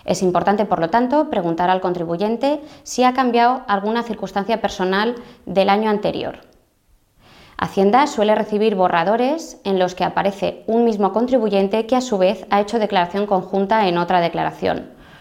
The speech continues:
Suele pasar, por ejemplo, cuando un progenitor incluye a un hijo menor en su declaración de renta y a su vez lo hace el otro progenitor separado, eh, legalmente.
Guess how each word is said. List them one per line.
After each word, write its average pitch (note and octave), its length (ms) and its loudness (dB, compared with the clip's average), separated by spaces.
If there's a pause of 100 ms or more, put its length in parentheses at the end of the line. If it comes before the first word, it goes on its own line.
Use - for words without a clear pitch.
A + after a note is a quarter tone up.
Suele F#3 360 2
pasar, F#3 340 0
por F#3+ 120 2
ejemplo, A3 500 0
cuando F3 240 0
un F3 80 0
progenitor F#3+ 720 0
incluye G3 460 0
a F3+ 100 4
un F#3 140 2
hijo F3+ 200 -4
menor F#3 420 0
en F#3 100 -4
su F3+ 120 -6
declaración E3+ 540 0
de F3 80 4
renta G3 420 0
y G3 120 -2
a F3 80 0
su F3 140 -6
vez A#3 320 0
lo F3+ 180 0
hace F3+ 320 0
el F3+ 100 2
otro F3+ 200 0
progenitor F#3 520 -2 (360)
separado, G3+ 720 4 (100)
eh, F3 260 -2
legalmente. E3 800 -4